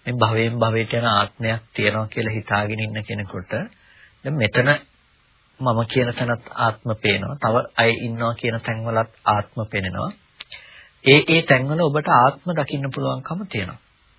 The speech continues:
එතකොට ඔබ ලෝකය හඳුනාගන්නේ මේ විදිහට තමයි. ආධ්‍යාත්මිකද බාහිරද කියලා දෙයක් නැතුව ඔබ ආත්ම හඳුනාගන්නේ ඒක.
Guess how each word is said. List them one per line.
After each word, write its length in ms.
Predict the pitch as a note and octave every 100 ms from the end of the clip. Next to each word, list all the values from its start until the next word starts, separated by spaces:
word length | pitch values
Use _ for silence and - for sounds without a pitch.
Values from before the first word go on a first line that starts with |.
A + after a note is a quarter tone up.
| _ _ _ _ _ _ _ -
එතකොට 240 | B2 F3
ඔබ 120 | F3 D#3+
ලෝකය 360 | C#3 C#3 D#3
හඳුනාගන්නේ 680 | D#3+ B2+ A#2+ C3+ D3 D#3 E3
මේ 160 | F3+ D3
විදිහට 320 | C3 C#3 -
තමයි. 200 | G#2+ G#2
ආධ්‍යාත්මිකද 760 | G2+ G2 G#2+ A2 A2+ - B2+ C3+
බාහිරද 540 | A#2+ G#2 G#2+ A2 A2 A2
කියලා 300 | - G#2+ G#2+
දෙයක් 200 | G#2 -
නැතුව 360 | G#2 F#2+ C3 A#3 - _ _ _ _
ඔබ 120 | C3 D#3+ -
ආත්ම 320 | A#2 C3 - E3+
හඳුනාගන්නේ 720 | D3 D3 D3 D3 D#3+ F#3
ඒක. 120 | G2